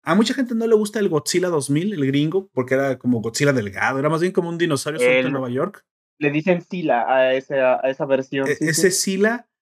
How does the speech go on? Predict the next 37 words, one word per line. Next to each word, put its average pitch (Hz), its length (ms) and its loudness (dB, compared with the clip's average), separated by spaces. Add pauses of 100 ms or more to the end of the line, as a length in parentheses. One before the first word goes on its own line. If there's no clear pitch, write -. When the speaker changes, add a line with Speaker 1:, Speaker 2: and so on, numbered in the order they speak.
(180)
Speaker 1:
está 135 340 -2
muy 240 160 2
chido, 285 360 -2
está, - 200 -6
está - 220 -2
muy 202 140 4
bien 196 200 -4
hecho. 208 220 -2
Yo 180 120 2
les 196 120 -2
recomiendo 175 460 -2
que 170 100 -4
le 147 80 4
den 151 140 0
una 165 160 -2
vuelta 156 340 -2
a 160 40 2
esa 156 200 0
película. 143 520 0
A 135 60 -2
lo 131 80 2
mejor 127 220 -2
la 147 80 2
recuerdan 135 540 0
con, 117 280 0
con 120 220 0
odio, 123 460 2
tal 110 160 -6
vez. 104 120 -8
No, 156 320 0
no 190 160 -6
creo 139 160 -2
que 139 80 0
la 123 80 2
recuerden 127 280 -2
con 147 160 0
odio, 147 220 0